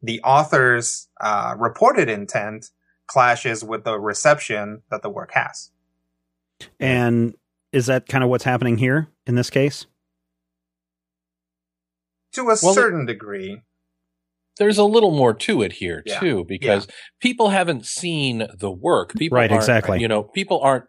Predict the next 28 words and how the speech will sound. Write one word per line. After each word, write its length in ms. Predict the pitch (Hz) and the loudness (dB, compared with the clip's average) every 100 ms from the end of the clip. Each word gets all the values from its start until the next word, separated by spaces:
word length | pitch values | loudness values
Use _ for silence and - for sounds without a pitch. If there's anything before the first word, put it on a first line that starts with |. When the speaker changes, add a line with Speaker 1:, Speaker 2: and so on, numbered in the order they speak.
| _ - | _ -4
Speaker 3:
upset 580 | 139 - - - 185 131 | -4 -4 -6 -2 0 0
about 540 | 110 104 127 131 123 101 | -2 -2 0 0 0 -4
the 120 | 107 | -8
work 380 | 95 101 95 - - | -6 -8 -10 -14 -20
itself. 680 | 101 - - - 175 - - _ - - _ - | -20 -20 -14 -6 -6 -6 -10 _ -20 -20 _ 0
But 100 | 190 | 0
it's 180 | 196 202 | 2 0
also 360 | 220 220 190 | -2 -2 -4
kind 300 | 160 151 135 | -2 -2 -2
of 100 | 120 | 2
a, 160 | 113 101 | 2 2
a 120 | 104 | 0
quagmire 600 | - 131 123 117 117 113 | 0 0 0 0 0 0
because 420 | 107 117 - 107 104 | 0 -6 -2 -2 0
we're 200 | 123 170 | 0 2
not 240 | 175 156 | 2 2
just 260 | 160 147 - | -2 -4 2
talking 420 | 127 120 117 107 | 2 2 -2 -2
about, 400 | 107 107 101 - _ _ _ _ _ - | 2 4 4 0 _ _ _ _ _ -6
you 120 | 175 | -2
know, 140 | 147 131 | 0 0
Dave 360 | 156 185 165 | 2 2 0
Sim 360 | - 135 117 117 | -2 -2 -2 -4
said 560 | - 117 107 107 101 _ _ 101 | -4 -2 0 0 -4 _ _ -4
that 420 | 107 - 98 - _ - | 0 2 0 -6 _ -8
whatever, 640 | 107 123 135 120 110 107 | 0 2 2 0 -4 -6
you 100 | 110 | -8
know, 300 | 107 98 95 | -6 -6 -8